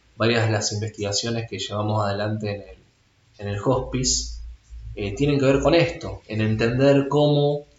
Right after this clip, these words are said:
un miedo, una preocupación propia de una persona que se encuentra padeciendo una enfermedad terminal en final de vida, se conecta en realidad con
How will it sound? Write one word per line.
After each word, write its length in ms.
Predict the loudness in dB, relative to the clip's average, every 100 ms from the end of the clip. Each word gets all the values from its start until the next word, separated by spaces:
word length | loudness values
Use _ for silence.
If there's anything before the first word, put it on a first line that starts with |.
| _ _
un 220 | -4 0
miedo, 580 | 2 4 6 8 8 6
una 280 | 4 4 4
preocupación 1080 | 4 2 0 0 0 2 4 6 6 2 -2 -6 -10 _ _ _ _ _
propia 540 | 6 8 8 6 2 2 -4 -14 _ _
de 120 | 0 2
una 320 | 4 2 2
persona 800 | 0 2 2 2 2 2 0 -2
que 60 | -4
se 140 | -2 -2
encuentra 800 | -2 -4 0 2 2 0 -4 -4
padeciendo 440 | -2 0 0 0 -2
una 100 | -2
enfermedad 460 | -4 -4 -2 -2
terminal 480 | -2 -4 -2 0 -2
en 100 | -4
final 320 | -6 -4 -2
de 60 | 0
vida, 420 | 0 0 -2 -6 -14 _ _ _
se 240 | 0 0 2
conecta 380 | 2 2 2 0
en 80 |
realidad 560 | 2 2 6 8 6 4
con 440 | 2 2 2 -2